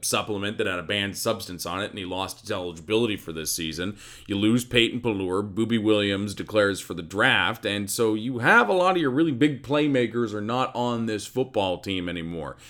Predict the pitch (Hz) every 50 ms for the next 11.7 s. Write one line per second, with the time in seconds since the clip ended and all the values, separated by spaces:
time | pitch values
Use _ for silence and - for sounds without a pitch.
0 | - - - - - - 98 - - 139 120 120 123 123 123 - - 117 117 107
1 | - 123 120 107 98 110 110 110 113 123 120 110 104 92 95 104 107 110 107 117
2 | 113 98 104 98 120 107 101 98 92 90 101 98 101 101 107 107 107 98 95 -
3 | - 196 196 185 175 151 127 113 98 - - - 127 123 120 120 117 104 - 104
4 | 101 98 92 90 - - - 110 113 120 127 123 98 87 95 98 101 104 107 107
5 | 107 107 95 98 85 90 87 85 - - - 117 113 110 107 95 - 85 101 101
6 | 95 87 - 107 104 95 95 95 98 98 95 - 101 104 101 - 104 101 101 98
7 | 98 95 - - - - - - - - - 101 104 101 98 92 90 92 87 82
8 | - - - 113 110 113 98 - 107 101 98 98 98 98 - - 104 98 95 95
9 | 95 95 95 92 92 82 - - 98 98 85 92 87 85 104 101 90 80 - -
10 | 113 107 - 110 95 87 85 - - 104 92 90 87 - - - - - 107 101
11 | 98 95 90 82 82 92 101 107 107 92 85 87 90 -